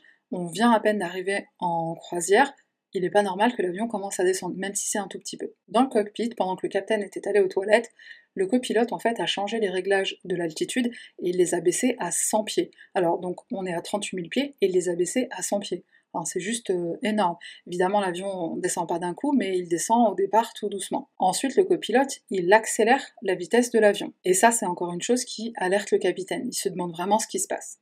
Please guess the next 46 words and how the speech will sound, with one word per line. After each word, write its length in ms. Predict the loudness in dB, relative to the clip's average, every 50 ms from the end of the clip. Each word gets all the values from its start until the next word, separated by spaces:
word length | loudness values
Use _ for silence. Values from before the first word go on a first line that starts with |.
| _ -4
À 80 | -2 -2
ce 120 | -2 -2
moment-là, 300 | 0 0 2 2 4 4
l'avion 300 | 2 2 0 -2 -6 -8
est 120 | -6 -6
au-dessus 240 | -6 -6 -6 -6 -4
de 60 | -4
la 120 | -2 -4 -4
France. 360 | -4 0 2 2 2 2 0
La 140 | -2 -4 -4
tour 160 | -6 -4 -4
de 80 | -4 -2
contrôle 340 | -4 -6 -8 -4 -2 -2
la 80 | -2 -2
plus 160 | -4 -8 -14
proche 300 | -10 -8 -8 -8 -8 -10
se 40 | -14
trouve 220 | -14 -12 -8 -6
à 80 | -6 -6
Marseille. 540 | -6 -8 -8 -10 -4 0 2 4 4 4 2 -2 -8 -16 -18 -20 -20 _ -10
Et 40 | -8
il 60 | 0
faut 120 | 2 2 2
savoir 560 | 4 2 2 2 2 2 0 0 -2 -6 -4
que 300 | -2 0 0 0 -2 -6 _ _
pour 160 | 0 0 0
qu'un 180 | 0 0 0 0
avion 380 | 0 -2 -4 -6 -8 -10 -10 -6
commence 440 | -4 -2 0 0 0 -2 -4 -8 -10 _
une 180 | -6 -6 -4 -2
descente, 480 | 0 0 0 0 0 0 -2 -2 -4 -10 _ _ -20 -20 -20 _ _ _
il 180 | -8 -6 -6 0
doit 180 | 4 6 6 6
avoir 340 | 6 6 4 4 4 2
l'autorisation 760 | 2 2 0 -2 -4 -4 -4 -4 -4 -2 0 0 0 0 -2 -6 -18 _ _ -8
d'une 180 | -6 -6 -2
tour 160 | 2 2 4
de 80 | 4 2
contrôle. 500 | 2 0 -2 -4 -2 -2 -2 -2 -2 0
Et 140 | 0 2 6
là, 160 | 6 6 6
c'était 320 | 4 0 -2 -2 -2 -2 -2
évidemment 440 | -2 -2 -2 -2 -2 -2 -4 -6 -6
pas 180 | -4 -4 -4 -4
le 60 | 2
cas. 200 | 4 4 4